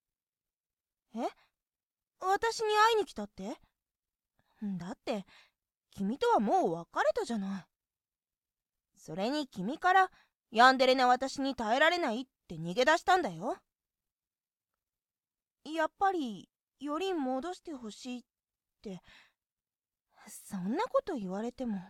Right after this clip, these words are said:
まあ、夜勤で私しか人いないし、こんな時間から人も来ないし、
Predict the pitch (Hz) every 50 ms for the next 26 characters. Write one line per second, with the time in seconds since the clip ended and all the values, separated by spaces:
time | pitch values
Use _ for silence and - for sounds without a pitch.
0 | - _ _ _ _ _ _ _ _ _ _ _ _ _ _ _ _ _ _ _
1 | _ _ _ _ _ _ _ _ _ _ _ _ _ - 226 226 240 262 269 254
2 | 220 202 202 - - - _ _ _ _ _ _ _ _ _ _ _ _ - 254
3 | 262 294 320 311 - 311 262 214 190 170 170 175 175 - 240 247 - 294 277 -
4 | - - 220 190 - _ - 269 262 226 226 240 254 262 262 - - 208 202 -
5 | _ _ _ _ _ _ _ _ _ _ _ _ _ _ _ _ _ _ - 370
6 | 381 403 403 403 403 - 392 - 392 381 381 - 359 349 349 339 339 330 311 -
7 | - 311 302 302 311 311 - _ - 311 294 277 247 220 220 - - 185 180 185